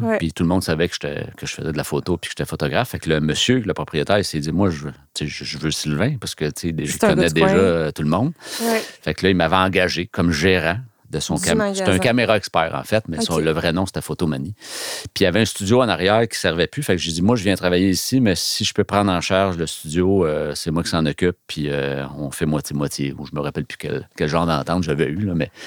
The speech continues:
Speaker 1: Fait qu'il m'avait dit, « Ben ouais, OK, euh, fais ça. » Fait que je fais, je recevais des... des, je faisais des photos de famille, puis des photos passeport à l'époque.
Speaker 2: Oh !
Speaker 1: Puis, euh, puis je m'occupais du... du magasin,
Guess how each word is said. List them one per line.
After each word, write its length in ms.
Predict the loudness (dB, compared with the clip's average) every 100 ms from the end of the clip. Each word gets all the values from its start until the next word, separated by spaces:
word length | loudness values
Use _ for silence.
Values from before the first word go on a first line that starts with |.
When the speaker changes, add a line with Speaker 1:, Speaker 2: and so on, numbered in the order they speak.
| -18 -8
Speaker 1:
Fait 100 | -4
qu'il 80 | 0
m'avait 180 | 2 2
dit, « 80 | 2
Ben 100 | 4
ouais, 140 | 2
OK, 160 | 0 -2
euh, 680 | -2 0 0 0 -2 -4 -6 -12 -20 -18
fais 220 | -2 0
ça. » 200 | 2 2 0
Fait 100 | -2
que 60 |
je 80 | -4
fais, 160 | -2 0
je 140 | 0
recevais 420 | 0 2 4 4
des... 240 | 4 0 0
des, 140 | -2
je 180 | -2 -2
faisais 180 | 0 2
des 100 | 2
photos 260 | 0 0
de 20 | 2
famille, 400 | 2 2 0 -4
puis 160 | -4
des 100 | -4
photos 260 | -2 -2 2
passeport 500 | 2 2 2 2 2
à 20 |
l'époque. 380 | -4 -4 -8 -10 -12 -4 2
Speaker 2:
Oh ! 440 | 4 6 4 2 0 -8 -18 -20 -8
Speaker 1:
Puis, 300 | -4 2 4
euh, 240 | 6 4 2
puis 120 | 0
je 40 |
m'occupais 400 | 0 0 2 2
du... 260 | 2 -2 -4
du 80 | -2
magasin, 640 | -2 0 0 0 0 -2